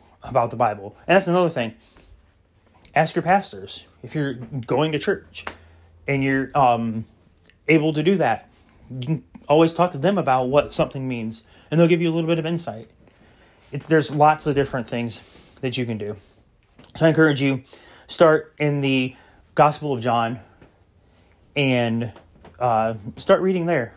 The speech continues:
Start reading the Gospel so you can find out who Jesus is. And then go from there. See where God takes you. Um, also, next week, make sure you come back and tune in for the Bible translations, 'cause I often get asked that too.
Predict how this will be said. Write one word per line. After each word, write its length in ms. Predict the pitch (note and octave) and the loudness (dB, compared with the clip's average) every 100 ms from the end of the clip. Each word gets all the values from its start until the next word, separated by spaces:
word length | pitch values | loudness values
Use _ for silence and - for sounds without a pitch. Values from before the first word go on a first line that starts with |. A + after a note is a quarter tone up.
| _ | _
Start 220 | - F3+ | -2 2
reading 180 | F#3 F#3 | 2 2
the 80 | D3+ | 4
Gospel 380 | C3+ C#3+ - | 2 2 -2
so 100 | - | -6
you 60 | C#3 | -6
can 100 | C#3+ | -4
find 180 | D#3+ D#3 | -2 0
out 100 | - | 0
who 120 | D#3+ | -2
Jesus 420 | A#2+ C3+ B2 G#2+ B2 | -2 -4 -4 -8 -6
is. 420 | A2 G#2+ - - - _ _ _ - - | -8 -8 -14 -18 -20 _ _ _ -14 -4
And 220 | C#3 B2+ | -2 2
then 420 | D3+ D3+ C#3+ C3+ - _ _ _ _ _ _ _ - | 2 2 -2 -6 -10 _ _ _ _ _ _ _ -6
go 160 | B2 D#3+ | 2 2
from 160 | E3 | 2
there. 260 | E3+ C3 G2+ - _ _ - | 0 -2 -4 -18 _ _ -14
See 200 | - F3 | -2 0
where 140 | E3 | 2
God 260 | D3 C#3 C#3 | 2 -2 -2
takes 320 | G#2 - - | -12 -12 -14
you. 140 | - - _ _ _ _ _ - | -16 -20 _ _ _ _ _ 0
Um, 520 | C3 A#2+ A#2 A2 A2 - _ _ | 2 2 0 -4 -10 -14 _ _
also, 300 | E3 E3 E3 | 4 4 4
next 260 | D3 D#3+ - | 0 0 0
week, 320 | F#3 F#3 - - | 0 0 -6 -10
make 140 | D3 D3+ | -4 -2
sure 140 | E3 | 0
you 400 | D#3+ D#3 D#3 D3 - _ | 0 2 2 -2 -8 _
come 180 | - E3 | -4 0
back 240 | E3 D3+ | 0 0
and 80 | A#2+ | -4
tune 220 | - D#3+ | -4 -2
in 340 | D#3 D#3 D3 C#3 - - | 0 0 -2 -6 -14 -20
for 580 | - D#3 C#3+ C#3 C#3 B2+ - _ _ _ _ _ _ _ _ - | -4 2 4 4 2 -2 -10 _ _ _ _ _ _ _ _ -10
the 240 | A2+ C#3 | 2 2
Bible 320 | D3+ E3 D3+ | 4 2 0
translations, 800 | B2 A2+ A2 G#2+ - - - - | -6 -8 -8 -10 -10 -16 -18 -10
'cause 100 | - | 2
I 100 | E3+ | 4
often 200 | F#3+ E3+ | 4 2
get 120 | D3+ | 0
asked 220 | C3+ C3+ - | 2 0 -2
that 160 | C3 | -2
too. 240 | - G#2+ | -2 -10